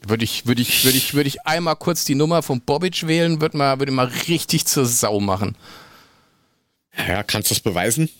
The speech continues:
Speaker 1: Ich würde nach, ich würde nach Berlin fahren. Ich würde
Speaker 2: Ja.
Speaker 1: Nein, würde ich nicht. Ja, doch, würde ich.
Speaker 2: Ja.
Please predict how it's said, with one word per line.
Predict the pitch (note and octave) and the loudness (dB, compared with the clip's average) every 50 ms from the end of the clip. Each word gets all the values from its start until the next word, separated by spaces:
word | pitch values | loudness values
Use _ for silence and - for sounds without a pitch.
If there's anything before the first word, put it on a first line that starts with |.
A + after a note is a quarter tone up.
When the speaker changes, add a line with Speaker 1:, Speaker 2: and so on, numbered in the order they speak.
| - - - - - | -20 -20 -20 -16 -8
Speaker 1:
Ich | - - - - | -4 -2 0 0
würde | G#2+ G#2 | 0 0
nach, | F#2 D#2 - - - - - - - - _ _ _ _ _ _ _ _ _ _ _ _ _ _ _ - | -2 -4 -6 -8 -14 -20 -20 -20 -20 -20 _ _ _ _ _ _ _ _ _ _ _ _ _ _ _ -10
ich | - - - | -8 -6 -4
würde | - G2 | -2 0
nach | F2 D#2+ - | 0 -2 0
Berlin | - F2 D2+ D#2+ E2+ F#2+ A2+ - | -2 -2 -2 0 0 0 0 0
fahren. | - G#2+ E2+ D#2 D#2 | 0 0 -2 -2 -2
Ich | D#2 - | -4 -6
würde | - F2+ E2+ - - _ _ _ _ _ _ _ _ _ - - | -4 -6 -6 -6 -10 _ _ _ _ _ _ _ _ _ -14 -8
Speaker 2:
Ja. | - F#2+ G2 - - - - - - - | -6 -6 -4 -6 -8 -10 -14 -14 -10 -6
Speaker 1:
Nein, | - - - G2+ G#2+ G#2+ G2 F#2 F#2 | -4 -2 0 0 0 2 2 2 2
würde | F#2+ F#2+ | 0 0
ich | F2+ | 0
nicht. | F#2 F2 F#2 - - | 0 -2 -2 -2 -2
Ja, | B2 A#2+ C#3+ | -2 -2 -2
doch, | - - E3+ G3 D3+ | 0 0 0 0 2
würde | C#3 D3 F3+ F3 D3 | 0 0 2 2 0
ich. | A2 G2+ - | 0 0 0
Speaker 2:
Ja. | A2+ F2+ F2+ | 0 0 0